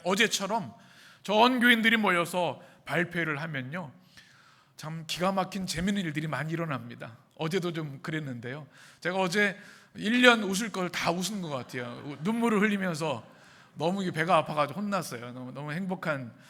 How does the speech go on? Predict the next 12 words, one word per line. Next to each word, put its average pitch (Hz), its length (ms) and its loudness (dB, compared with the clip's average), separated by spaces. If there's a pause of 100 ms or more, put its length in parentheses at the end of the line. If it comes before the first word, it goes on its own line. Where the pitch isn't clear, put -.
(120)
그런 135 320 -4
시간이었습니다. 123 1000 -8 (480)
제 247 100 0
어린 233 240 8
시절에도 220 480 4
그런 208 280 0
크리스마스가 190 580 -6
있었습니다. - 680 -10
또 190 80 -8
이십사 190 360 0
일이 180 140 2
되면 165 560 -2